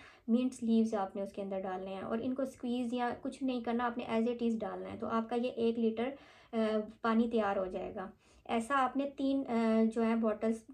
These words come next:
पूरा दिन में पीनी है, इससे कम नहीं पीना। तो diet plan में सबसे पहले आपने अपनी सुबह का आगाज़ करना है बॉइल्ड water से। और boiled water भी वैसे जैसे नहीं आप, अ, चाय पीते हो ऐसा, ऐसा सिप करके, उस, उतना गर्म पानी होना चाहिए।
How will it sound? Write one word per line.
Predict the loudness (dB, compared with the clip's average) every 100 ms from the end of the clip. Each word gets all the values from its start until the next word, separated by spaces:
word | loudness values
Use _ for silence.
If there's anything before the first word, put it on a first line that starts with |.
| -2
पूरा | 0 2 0 0
दिन | 0 -2
में | -2 -4
पीनी | -6 -6 -6 -8
है, | -8
इससे | -8 -6 -4
कम | 0 4
नहीं | 4 0
पीना। | -8 -12 -12 -14 -8
तो | -4
diet | -2 -2 -2
plan | -2 0
में | 0 0 -2
सबसे | -8 -6 -4
पहले | -2 0 0
आपने | 0 -2 -6
अपनी | -4 -6
सुबह | -4 -2 -2
का | 0
आगाज़ | 0 2 0 -2
करना | -4 -2
है | 0
बॉइल्ड | 0 0 0 0
water | -2 -4 -8
से। | -8 -12 -14 _ -20 -12 -2
और | 2
boiled | 2 2 2
water | 2 0 -2 -2
भी | 0
वैसे | 2 2 0 2
जैसे | 2 0 -2
नहीं | 0
आप, | -2 -4 0
अ, | 2 2 0 0 0 -2 -8 -10
चाय | 0 4 4
पीते | 2 0 2
हो | 4
ऐसा, | 2 0 0
ऐसा | -2 -2
सिप | -4 -4 -4
करके, | -4 -6 -4 -6
उस, | -6 -10 -8
उतना | -6 -2 0
गर्म | 0 -2 -4
पानी | -6 -6 -6
होना | -8 -8
चाहिए। | -10 -10 -10